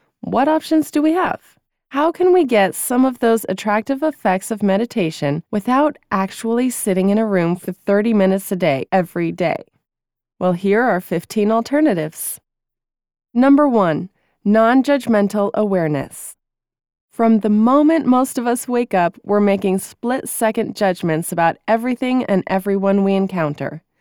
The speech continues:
That guy across the street who didn't pick up after his dog? What a jerk!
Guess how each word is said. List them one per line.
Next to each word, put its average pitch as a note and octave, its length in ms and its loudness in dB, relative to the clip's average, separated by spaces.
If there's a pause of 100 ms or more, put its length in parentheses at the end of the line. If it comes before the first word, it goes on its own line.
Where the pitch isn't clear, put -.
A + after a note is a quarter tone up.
(360)
That F3+ 320 -2
guy G#3+ 180 2
across B3 440 -2
the B3+ 100 -6
street A#3+ 340 -4
who G#3+ 100 -2
didn't G#3 300 -4
pick A#3 220 -4
up A3+ 160 -2
after A3 280 0
his G3+ 200 -2
dog? G#3 420 0 (300)
What A#3 160 -4
a D4+ 80 -2
jerk! - 640 -4